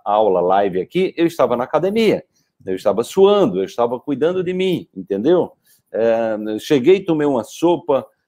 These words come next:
é, é, é, é, com legumes orgânicos, entendeu? Então, tudo isso faz parte, é um cuidado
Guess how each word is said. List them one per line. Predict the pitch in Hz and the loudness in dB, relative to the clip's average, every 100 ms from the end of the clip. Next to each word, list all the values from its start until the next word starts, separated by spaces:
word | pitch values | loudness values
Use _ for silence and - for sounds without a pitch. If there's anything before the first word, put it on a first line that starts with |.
| _ | _
é, | 117 | -4
é, | 113 117 107 110 107 107 104 98 - 104 | 0 0 0 0 0 0 -2 -4 -8 -10
é, | |
é, | |
com | - 127 | -6 -4
legumes | 113 101 147 117 | -4 -2 -4 0
orgânicos, | 110 - 90 139 175 147 98 95 | -2 -2 -2 0 0 -2 -6 -10
entendeu? | 101 98 107 139 | -8 -8 -6 -6
Então, | 151 175 185 175 _ | -6 -4 -4 -6 _
tudo | - 226 190 | -6 -2 0
isso | 202 190 | -2 -4
faz | 202 208 - | -6 -6 -2
parte, | 190 170 147 | 0 0 -2
é | |
um | 147 | -6
cuidado | 156 165 156 202 196 117 | 0 0 2 2 2 -2